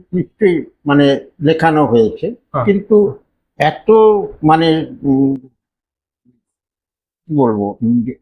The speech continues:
Speaker 1: এত স্বাভাবিক এবং এক ভাষা এত সুন্দর যে এই অনুবাদ করতে কোনো অসুবিধা হয় না। হুম,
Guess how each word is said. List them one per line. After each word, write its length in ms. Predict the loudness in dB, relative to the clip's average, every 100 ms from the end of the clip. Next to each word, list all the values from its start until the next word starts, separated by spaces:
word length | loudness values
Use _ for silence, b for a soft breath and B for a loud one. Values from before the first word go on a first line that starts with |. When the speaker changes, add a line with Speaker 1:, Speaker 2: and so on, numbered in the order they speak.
| -6
Speaker 1:
এত 300 | -6 -2 2 2 0
স্বাভাবিক 600 | -4 0 2 2 0 -4 -12 _ _ _ _ _ _ _ _ -2
এবং 260 | 2 2 0 -4
এক 260 | -4 -4
ভাষা 480 | -4 -4 0 2 2
এত 260 | 0 -2 -2 0
সুন্দর 380 | 0 2 2 -2 -6 _ _ _ _ -2
যে 120 | 4 6 4
এই 360 | 4 4 4
অনুবাদ 440 | 2 0 0 0 -2 -2
করতে 240 | -4 -4
কোনো 200 | 0 2
অসুবিধা 520 | 2 -2 -10 -12 -12
হয় 140 | -12 -14
না। 140 | -16 _ _ _ _ _ _ -12
হুম, 400 | -10 -8 -12 -16